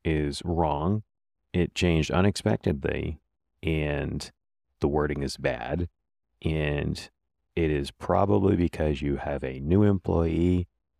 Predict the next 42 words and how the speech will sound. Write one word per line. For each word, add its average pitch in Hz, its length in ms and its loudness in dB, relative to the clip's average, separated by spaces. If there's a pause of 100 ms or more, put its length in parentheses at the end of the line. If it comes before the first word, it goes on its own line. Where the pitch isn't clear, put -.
and 135 160 -4
they - 160 -6
copied 82 440 0
and 73 140 0
pasted - 380 -6
the 73 80 0
wrong 73 560 -2 (400)
thing." - 340 -6 (220)
So 82 160 4
a - 40 2
transmittal 80 560 2
is 69 140 -2
the, 69 300 -4 (100)
kind 78 160 -2
of 67 60 -2
the 73 80 -2
way 71 100 0
the 69 80 -4
government's 71 360 -4
communicating 151 500 -4
these - 180 -6
things 156 220 -4
out - 160 -2
to - 60 -2
the 78 60 0
rest 76 220 -2
of 78 80 -6
us. 76 180 -2 (460)
And 73 580 -2 (120)
literally 78 580 2
that 69 260 0
is 69 420 -2
the 65 340 -8 (160)
point 76 180 -2
of 69 80 -6
the 69 140 -4
letter, 64 360 -6 (520)
is 69 600 -6 (440)
you 78 100 -2
got 71 140 2
a 69 60 0
newbie, 76 500 2